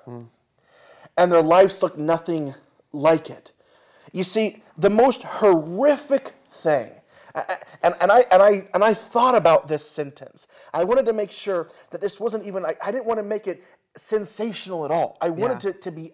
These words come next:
Speaker 2: accurate. But it, it sounds like a sensational sentence, but it's not. The most horrific thing that could ever happen to anyone,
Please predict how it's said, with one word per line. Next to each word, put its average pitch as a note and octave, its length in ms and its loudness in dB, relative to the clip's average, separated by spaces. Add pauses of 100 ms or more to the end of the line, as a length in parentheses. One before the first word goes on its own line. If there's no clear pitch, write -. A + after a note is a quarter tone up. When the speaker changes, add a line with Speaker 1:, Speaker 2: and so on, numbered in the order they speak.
Speaker 2:
accurate. - 640 -12 (500)
But F#3 160 0
it, F3 140 -4
it F3 60 -6
sounds A3 640 -4 (100)
like E3 160 -6
a D#3+ 40 -8
sensational D#3+ 880 -8 (580)
sentence, F3 480 -10
but D3 120 -6
it's - 160 -12
not. C#3+ 400 -6 (1000)
The F3 380 -8
most F3+ 440 -6 (100)
horrific F3+ 1120 -8 (540)
thing B2+ 520 -6 (760)
that E3 260 0
could D#3+ 200 -2 (220)
ever A3+ 360 -2
happen C#3+ 480 -10 (920)
to D3+ 180 -10 (240)
anyone, A#3 800 -6